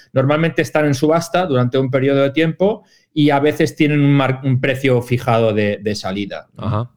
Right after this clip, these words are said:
Speaker 1: O sea, nosotros contemplamos el de la subasta y es el que, bueno, pues pronto se podrá, podrá acceder a esta
Speaker 2: Sí.
Speaker 1: subasta en OpenSea.
Speaker 2: ¿Cuá-, cuándo pasará esto? ¿Tenéis, hay timing establecido?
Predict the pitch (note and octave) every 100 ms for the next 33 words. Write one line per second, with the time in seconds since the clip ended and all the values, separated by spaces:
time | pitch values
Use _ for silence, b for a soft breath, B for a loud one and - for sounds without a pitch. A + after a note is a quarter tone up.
0 | G#2 G2 F#2+ G#2 G#2 G#2 G#2 G#2 - A#2+
1 | C3 B2+ A#2+ A#2 B2+ B2+ A#2 A#2 A#2+ C3
2 | C#3 D3+ E3+ - b b b A#2 A2 G#2
3 | A2+ G#2+ A2+ G#2+ G#2 G#2 G2+ G#2+ G#2 G#2+
4 | - A2 G#2 A2 A2 A2 G#2 G2+ G2 F#2+
5 | F#2 - G#2+ G2+ G2+ G#2+ G#2 G2+ - G#2
6 | G#2 - G2 G2 F2 - - F3+ - D3+
7 | D#3+ E3+ D#3+ D3 D3 F3 E3 A#3+ C4+ -
8 | _ - A2+ A#2+ A2+ - - C#3 A2+ B2+
9 | C#3+ F3 G#3+ G3 - B B _ - -
10 | A#2+ A#2 B2+ D3+ G#3